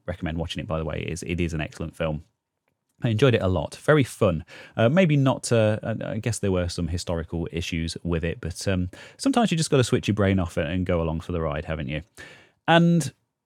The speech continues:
apparently, at the time when this book was released in two thousand and sixteen, he was in talks with Hollywood studios about turning it into a film and actually got quite far and got, uh, you know, screenplays written and that kind of stuff.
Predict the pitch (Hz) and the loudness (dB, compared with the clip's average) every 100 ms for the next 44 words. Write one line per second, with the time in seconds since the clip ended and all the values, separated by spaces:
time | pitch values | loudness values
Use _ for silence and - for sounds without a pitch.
0 | _ _ 147 - 294 262 104 - - - | _ _ 0 6 6 6 2 0 -2 0
1 | 123 131 143 123 - 104 107 95 98 160 | 2 4 4 2 2 0 0 2 2 2
2 | - 101 95 - - 90 92 87 - - | 0 -2 0 0 -2 -2 -2 -4 -6 -8
3 | - 110 107 139 143 131 - 123 113 - | 0 2 2 2 2 2 2 0 0 2
4 | 175 - - 107 92 104 95 98 - - | 2 2 0 0 0 0 0 -2 -4 -2
5 | 95 92 92 95 90 - - - _ 135 | 0 2 0 0 -2 -8 -20 -20 _ 0
6 | 131 107 113 - _ - - 95 92 98 | 2 2 0 -6 _ -8 -4 -2 0 -2
7 | - - 92 - 98 104 123 - 285 127 | -6 -4 -4 0 0 0 0 2 4 2
8 | 85 - 95 - 92 87 - 104 98 90 | 0 -4 -6 -4 -4 -4 0 2 2 0
9 | 82 - - 78 78 80 78 - 85 80 | -2 -6 -6 -8 -6 -8 -8 -6 -6 -4
10 | 82 87 76 80 80 - 85 82 - 92 | -6 -6 -6 -6 -8 -8 -10 -6 -2 -2
11 | - | -4